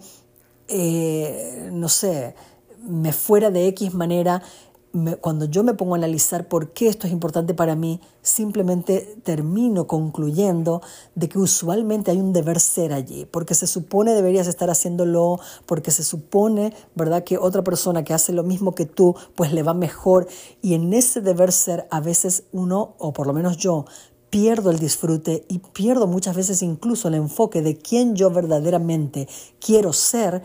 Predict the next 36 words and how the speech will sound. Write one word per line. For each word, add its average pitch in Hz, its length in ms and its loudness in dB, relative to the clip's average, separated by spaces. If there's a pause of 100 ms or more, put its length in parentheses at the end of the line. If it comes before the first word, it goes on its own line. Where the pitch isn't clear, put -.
(520)
porque 165 260 2
estoy 185 220 0
persiguiendo, 185 580 2
como 156 220 0
corriendo 175 500 0
detrás 160 320 2
de 165 40 0
la 156 120 0
carrera 156 320 -2
de 185 80 2
la 175 120 2
rata, 185 420 -2 (420)
persiguiendo 175 1000 0 (100)
los 170 260 -2
parámetros 190 720 0
de 185 80 0
lo 175 140 0
que 180 80 -4
se 180 120 -2
supone 190 720 2
yo 175 180 4
debería, 170 640 2 (340)
eh, 180 220 -4
ser 170 340 2
o 165 140 -4
sentir 165 440 0
o 165 120 2
hacer 160 400 0
o 170 60 -4
lo 147 120 -4
que 151 120 -6
sea, - 340 -4
¿no? - 160 -16 (400)
Y 202 260 0 (320)
el, 160 400 -2
el, 151 540 -2